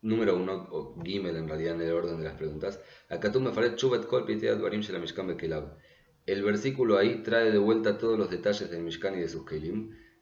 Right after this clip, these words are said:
Dalet, "Rak leachrei ze mesayem bekatuv bekechol asher tzivah Hashem et Moshe, ken asu bnei Israel et kol avodah". Después de esto termina el pasuk diciendo, "Todo lo que Hashem le ordenó a Moshe, así bnei Israel hizo, hizo la boda". Entonces,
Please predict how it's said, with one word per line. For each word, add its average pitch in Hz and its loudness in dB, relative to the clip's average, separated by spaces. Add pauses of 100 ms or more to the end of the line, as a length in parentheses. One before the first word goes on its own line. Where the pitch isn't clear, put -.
Dalet, 113 4 (880)
"Rak 110 2
leachrei 110 2
ze 117 0
mesayem 107 2
bekatuv 101 0
bekechol 104 -2
asher 104 -2
tzivah 95 0
Hashem 101 0
et 98 -6
Moshe, 107 0 (340)
ken 120 0
asu 107 -2
bnei 104 0
Israel 98 0
et 87 -6
kol 90 -2
avodah". 78 -2 (260)
Después 143 2
de 139 4
esto 135 2
termina 113 0
el 110 0
pasuk 110 -2
diciendo, 120 0
"Todo 135 4
lo 104 4
que 98 2
Hashem 123 -2
le 107 4
ordenó 92 2
a 117 2
Moshe, 113 -2 (280)
así 90 -4
bnei 107 2
Israel 98 4
hizo, 90 -4 (160)
hizo 90 -4
la 82 2
boda". 76 -2
Entonces, 107 -2